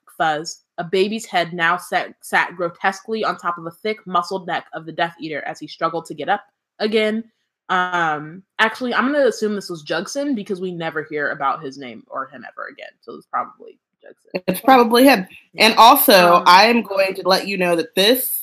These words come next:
Speaker 2: is straight out of Doctor Who, even though this came out before Doctor Who, so just flip it. When the Slovene, Slovene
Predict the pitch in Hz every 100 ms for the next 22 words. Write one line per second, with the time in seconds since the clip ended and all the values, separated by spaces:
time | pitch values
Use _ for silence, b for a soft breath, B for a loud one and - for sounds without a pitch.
0 | - _ _ _ _ 170 175 156 - -
1 | - 196 196 185 180 175 180 170 185 196
2 | 190 175 160 156 156 147 139 - 165 160
3 | - 151 147 - 147 147 147 151 151 151
4 | 147 131 127 107 _ _ _ _ - -
5 | 180 170 160 - _ _ _ 160 156 151
6 | 147 147 - 151 151 147 135 - - -
7 | 170 160 180 185 - - - 175 170 185
8 | 196 202 196